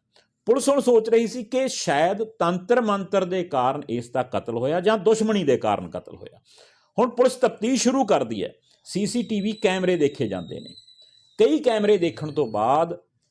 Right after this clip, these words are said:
ਇੱਕ ਕੈਮਰੇ ਦੇ ਵਿੱਚ ਦੀਪੂ ਤੁਰਿਆ ਜਾਂਦਾ ਨਜ਼ਰ ਆਉਂਦਾ ਹੈ ਤੇ ਨਾਲ ਹੀ ਪੁਲਿਸ ਦੇਖਦੀ ਹੈ ਕਿ ਇਸ ਦੇ ਪਿੱਛੇ ਇੱਕ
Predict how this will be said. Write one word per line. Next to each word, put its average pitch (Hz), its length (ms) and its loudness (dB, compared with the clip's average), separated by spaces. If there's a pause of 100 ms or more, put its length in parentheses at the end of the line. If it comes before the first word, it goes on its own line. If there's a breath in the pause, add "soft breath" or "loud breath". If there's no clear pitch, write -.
(100)
ਇੱਕ 180 180 -4
ਕੈਮਰੇ 139 440 -2
ਦੇ 117 140 -4
ਵਿੱਚ 110 200 -8
ਦੀਪੂ 110 500 -10
ਤੁਰਿਆ 104 220 -6
ਜਾਂਦਾ 95 280 -8
ਨਜ਼ਰ 139 300 2
ਆਉਂਦਾ 80 240 -12
ਹੈ - 100 -20 (1300)
ਤੇ 233 120 6
ਨਾਲ 180 360 4
ਹੀ 254 80 2
ਪੁਲਿਸ 226 280 0
ਦੇਖਦੀ 185 320 0
ਹੈ 233 60 2
ਕਿ 240 140 -6
ਇਸ 202 460 2
ਦੇ 247 140 2
ਪਿੱਛੇ 196 460 -2
ਇੱਕ 240 640 -2